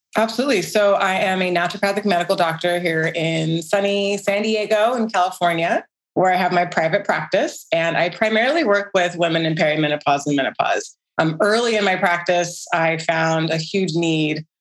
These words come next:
from women that would just come in or call asking for help because they were dealing with something that they've never felt before and didn't know where to go, and doctors weren't providing the support that they needed. So I decided to just, just dive in and focus on this because there's such a great need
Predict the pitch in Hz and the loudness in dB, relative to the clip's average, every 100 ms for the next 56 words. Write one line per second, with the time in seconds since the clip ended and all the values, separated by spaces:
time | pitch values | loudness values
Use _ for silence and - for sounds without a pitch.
0 | - 175 160 156 165 175 170 151 160 156 | -6 -2 0 0 0 0 0 0 -2 -4
1 | 160 - - 175 165 175 180 156 151 180 | -6 -6 -4 0 0 0 0 -2 -2 0
2 | 190 190 165 - 170 190 - 170 165 160 | 2 2 2 0 -2 -4 -4 -2 0 0
3 | 175 165 160 180 180 175 160 - _ - | 0 -2 -2 -4 -2 -2 -4 -12 _ -2
4 | 170 170 160 254 370 311 - 180 170 160 | 0 -2 0 0 2 2 2 0 0 0
5 | 160 151 170 175 165 165 160 151 151 - | -2 -2 0 0 0 0 0 -2 -4 -4
6 | 156 147 147 151 202 202 185 160 160 156 | 0 2 0 0 -2 0 0 0 0 0
7 | 151 143 139 143 151 156 156 156 165 156 | 0 2 2 2 0 0 -2 -2 -2 -2
8 | 160 - 151 147 151 147 156 _ - 160 | -4 -4 -2 0 0 -4 -6 _ -6 -4
9 | 180 156 185 175 156 160 160 156 147 131 | -4 -2 -2 -2 -2 0 0 0 0 -2
10 | - 160 147 151 170 196 160 151 147 147 | -2 -2 0 0 0 -2 0 0 0 0
11 | 147 147 _ _ - 175 160 - - 220 | -2 -4 _ _ -8 -8 -8 -14 -6 -2
12 | 226 226 190 165 156 156 160 147 147 160 | -2 -2 -2 0 0 2 0 0 -2 -2
13 | 165 180 165 160 151 - 156 165 151 147 | 0 0 0 0 0 -2 -2 -2 -2 -4
14 | - 160 180 180 190 214 226 233 240 226 | -4 -4 -2 -2 0 0 0 0 -2 -4